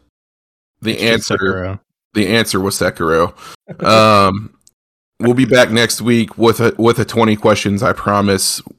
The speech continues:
Speaker 1: I hopefully won't have to meet a dog next week. Um, if you know anything about adopting dogs, if you're looking for a hypoallergenic dog, they're few and far between in animal shelters,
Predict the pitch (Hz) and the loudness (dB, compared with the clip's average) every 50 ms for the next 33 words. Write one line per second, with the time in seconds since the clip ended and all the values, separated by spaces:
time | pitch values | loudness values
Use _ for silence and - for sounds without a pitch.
0 | _ _ _ - 104 147 123 117 113 104 - 110 104 104 101 104 101 - 104 101 | _ _ _ -2 -2 0 0 0 -2 0 0 -2 0 0 0 0 -2 -2 -4 -4
1 | 95 - - 92 101 98 92 98 95 92 85 90 90 90 90 101 92 76 - - | -4 -6 -6 -6 -4 -2 -2 -2 -2 0 0 0 0 0 -2 -4 -6 -6 -6 -6
2 | - 95 95 90 - - - - - - - - - _ _ _ _ - - - | -4 -4 -4 -4 -6 -8 -16 -20 -20 -20 -20 -20 -20 _ _ _ _ -10 -4 -2
3 | 87 87 87 87 85 85 101 92 - - _ _ _ _ _ _ _ _ _ _ | -2 0 0 0 -2 -4 -4 -8 -14 -20 _ _ _ _ _ _ _ _ _ _
4 | _ - 107 110 117 117 117 113 113 113 110 - 120 110 107 101 107 101 101 98 | _ -8 -6 -6 -4 -2 -2 0 -2 -2 -4 -4 -6 -6 -2 -2 0 -2 -2 -2
5 | 101 101 101 95 - 101 98 95 98 95 95 95 95 95 92 92 87 - - - | -2 -4 -4 -4 -6 -8 -8 -6 -4 -2 0 0 0 0 -2 -4 -6 -10 -10 -10
6 | - - _ - 101 98 - 104 104 107 107 - 107 101 - 101 98 87 113 98 | -12 -14 _ -6 -6 -2 0 2 2 2 2 0 -2 -2 0 0 0 2 2 0
7 | 98 - 98 95 95 92 98 87 85 101 - 90 87 - _ 95 87 92 98 95 | 0 0 0 0 2 2 2 0 0 -2 -4 -4 -6 -4 _ 0 0 2 2 0
8 | 90 90 - - - 107 104 104 101 - 101 101 95 98 98 - - 101 104 104 | -2 -2 -4 -2 -2 -2 0 0 0 0 0 0 2 0 -2 -4 -2 -2 0 0
9 | 104 107 104 104 101 - - 98 101 101 101 104 104 104 101 98 - 107 104 101 | 0 0 0 -2 -4 -6 -4 -2 0 0 0 0 0 0 -2 0 0 0 0 0
10 | - 107 104 104 104 104 - | 0 0 0 0 -2 -2 -6